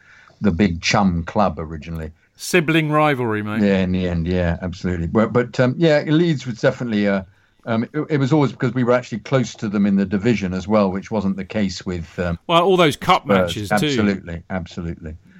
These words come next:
Speaker 2: Remember, remember the one where Lorimer got a goal chalked off for no reason at all in the last minute or something?
Speaker 1: Yes, yeah, for, I think it's 'cause the referee hadn't written it, hadn't, um,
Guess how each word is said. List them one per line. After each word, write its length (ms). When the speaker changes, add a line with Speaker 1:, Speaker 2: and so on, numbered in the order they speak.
Speaker 2:
Remember, 240
remember 300
the 80
one 240
where 100
Lorimer 380
got 200
a 60
goal 460
chalked 320
off 160
for 80
no 120
reason 380
at 140
all 220
in 60
the 80
last 300
minute 260
or 80
something? 220
Speaker 1:
Yes, 300
yeah, 80
for, 180
I 220
think 240
it's 120
'cause 180
the 100
referee 320
hadn't 400
written 320
it, 100
hadn't, 460
um, 200